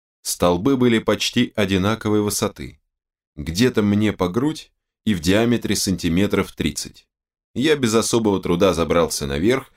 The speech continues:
и попрыгал от одного к другому, то просто перешагивая, то запрыгивая на очередной столб обеими ногами, да еще и с разворотом. В паркуре такие элементы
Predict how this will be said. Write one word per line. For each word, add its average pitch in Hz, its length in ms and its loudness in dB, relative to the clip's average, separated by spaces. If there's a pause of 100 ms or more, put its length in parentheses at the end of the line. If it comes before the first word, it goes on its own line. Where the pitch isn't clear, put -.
(220)
и 151 80 -2
попрыгал 110 640 0
от - 180 -2
одного 78 400 0
к 120 80 -2
другому, 110 560 0 (400)
то 143 120 -2
просто - 340 -2
перешагивая, 123 840 0 (200)
то 139 120 2
запрыгивая 101 680 2
на 92 120 2
очередной 85 460 -2
столб 117 520 -2
обеими 87 420 0
ногами, 104 600 0 (180)
да 165 120 0
еще 98 360 2
и 92 60 2
с - 120 -4
разворотом. 71 640 -2 (1000)
В - 20 -20
паркуре 104 560 0
такие 113 440 2
элементы 135 680 -2